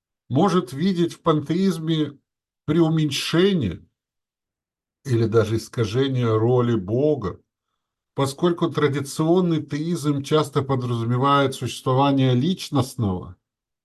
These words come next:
трансцендентного Бога-творца, который взаимодействует с миром и людьми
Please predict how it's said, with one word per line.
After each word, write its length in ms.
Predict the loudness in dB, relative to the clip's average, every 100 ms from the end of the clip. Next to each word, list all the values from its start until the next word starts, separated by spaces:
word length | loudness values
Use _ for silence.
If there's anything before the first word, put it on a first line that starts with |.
| -2
трансцендентного 1200 | 2 2 0 -2 -2 2 4 4 0 -2 -2 -2
Бога-творца, 1200 | 0 0 2 -2 -2 -2 -2 -2 0 2 0 -6 _ _ _ _ _ _
который 640 | -2 0 2 2 2 -2 -4
взаимодействует 1200 | -12 -8 -4 -2 0 0 0 -4 -4 -8 -8 -8
с 100 | -6
миром 520 | -4 -2 0 0 -2 -2
и 40 |
людьми 760 | -4 -4 -4 -2 -4 -6 -12